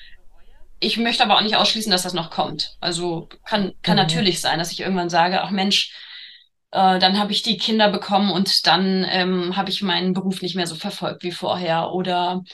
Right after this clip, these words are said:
Speaker 1: ähm, im Gegenteil, ich hab, äh, nicht genug
Speaker 2: Mhm.
Speaker 1: Kinder bekommen
Speaker 2: <laughs>
Speaker 1: oder ich bin Pfarrerin geworden und ich hätte doch an der Uni bleiben sollen oder so. Das kann alles noch kommen, aber im Moment,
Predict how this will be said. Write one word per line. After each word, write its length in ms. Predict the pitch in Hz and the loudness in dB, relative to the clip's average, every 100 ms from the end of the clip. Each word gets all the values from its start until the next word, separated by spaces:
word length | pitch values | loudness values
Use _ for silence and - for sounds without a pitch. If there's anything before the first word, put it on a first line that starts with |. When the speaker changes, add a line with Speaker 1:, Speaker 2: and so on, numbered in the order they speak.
| - - - - | -20 -20 -20 -10
Speaker 1:
ähm, 400 | 185 180 185 180 | -6 -2 -2 -2
im 200 | 196 190 | 0 2
Gegenteil, 760 | 220 226 214 - 214 196 190 - | 4 4 2 4 4 6 4 2
ich 280 | - - | 0 0
hab, 240 | 208 - - - 214 | -2 -2 -6 -6 -2
äh, 380 | 180 185 175 - | 0 2 0 4
nicht 380 | 214 214 - | 4 4 4
genug 280 | 220 240 311 | 6 6 6
Speaker 2:
Mhm. 20 | |
Speaker 1:
Kinder 280 | - 254 247 | 4 6 6
bekommen 460 | 233 233 240 247 254 233 - 226 - | 4 6 6 6 6 6 6 4 2
Speaker 2:
<laughs> 320 | - - - | -6 -8 -10
Speaker 1:
oder 880 | 494 247 226 214 196 202 202 202 190 - | -2 0 2 2 4 8 8 8 6 -2
ich 500 | 240 226 - - - - _ _ - | -2 0 -2 -4 -12 -16 _ _ 0
bin 140 | 226 | 2
Pfarrerin 440 | - 233 254 240 | 4 4 4 4
geworden 380 | 220 202 214 240 | 4 6 6 6
und 60 | 214 | 4
ich 80 | 226 | 2
hätte 160 | 220 | 2
doch 120 | 214 220 | 2 2
an 120 | 214 | 2
der 140 | 196 | 4
Uni 180 | 214 220 | 4 2
bleiben 320 | 175 170 196 | 4 4 4
sollen 240 | 175 175 175 | 2 2 2
oder 120 | 190 | 2
so. 120 | 190 | 0
Das 160 | 214 - | -2 2
kann 260 | 233 240 | 2 4
alles 280 | - 247 285 | 4 4 2
noch 200 | 220 - | 0 0
kommen, 400 | - 220 285 370 | 2 4 6 4
aber 260 | 254 208 214 | 4 2 2
im 60 | 220 | 4
Moment, 400 | 214 240 285 | 4 4 2